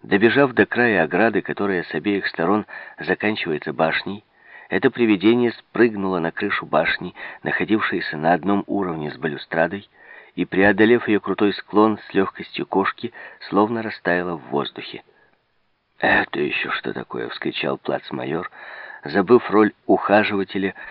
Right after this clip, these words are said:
и возвращаясь к обязанностям тюремщика. «Сбежал какой-то узник, а часовой заснул, черт бы его побрал! Часовой!» — крикнул он громовым голосом. «Берегись! Тревога!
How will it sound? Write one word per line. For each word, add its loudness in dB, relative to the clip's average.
и 4
возвращаясь 2
к -2
обязанностям -2
тюремщика. -2
«Сбежал -2
какой-то 0
узник, 2
а -4
часовой 0
заснул, 2
черт -4
бы -10
его -4
побрал! 0
Часовой!» — 4
крикнул -2
он 2
громовым 0
голосом. -2
«Берегись! 6
Тревога! 6